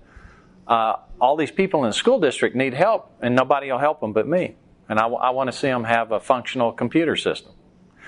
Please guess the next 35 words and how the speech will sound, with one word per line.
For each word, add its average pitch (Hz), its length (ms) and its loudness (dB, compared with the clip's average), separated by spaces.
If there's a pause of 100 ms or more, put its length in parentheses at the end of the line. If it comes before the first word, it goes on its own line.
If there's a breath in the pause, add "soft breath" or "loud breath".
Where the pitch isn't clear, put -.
(520 loud breath)
Now, 143 300 2
so - 220 2
he 240 180 2
called 220 460 2
me 180 640 0
to 160 100 2
tell 220 360 0
me 202 400 -2
about 170 300 0
the 160 60 -2
witness 160 560 -2
of 139 140 2
this 170 180 2
guy. 233 360 0 (1500)
My 151 140 6
son 190 320 -2
did, 98 280 0
called 151 380 4
me 151 180 0
and 101 140 -4
said, 120 200 2
"You 147 100 2
won't 151 200 2
believe 156 320 0
this." - 380 -4 (480)
You 160 100 4
see, 202 420 2 (300 loud breath)
because 196 320 4
of 202 60 2
the 202 80 4
way 214 180 0
he 220 100 -6
did 240 200 2
his 240 180 0
job. 269 640 0